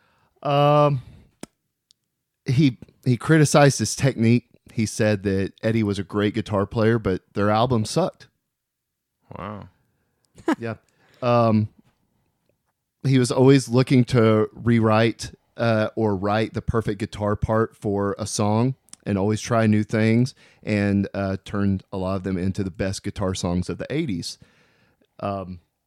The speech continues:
Speaker 1: but he just says that, that the Van Halen albums weren't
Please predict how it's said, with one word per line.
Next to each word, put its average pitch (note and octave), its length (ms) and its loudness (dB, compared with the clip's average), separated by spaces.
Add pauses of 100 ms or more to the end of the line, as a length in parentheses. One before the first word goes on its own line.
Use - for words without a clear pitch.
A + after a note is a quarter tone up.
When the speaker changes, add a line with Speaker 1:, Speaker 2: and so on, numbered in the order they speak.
(760)
Speaker 1:
but F2+ 160 -8 (680)
he G#2+ 120 -6
just F#2+ 200 -6
says G#2 260 -2
that, G2+ 240 0
that G#2 260 -2
the G#2 80 -6
Van G#2 240 0
Halen G#2+ 320 2
albums A2 340 0
weren't A#2 220 0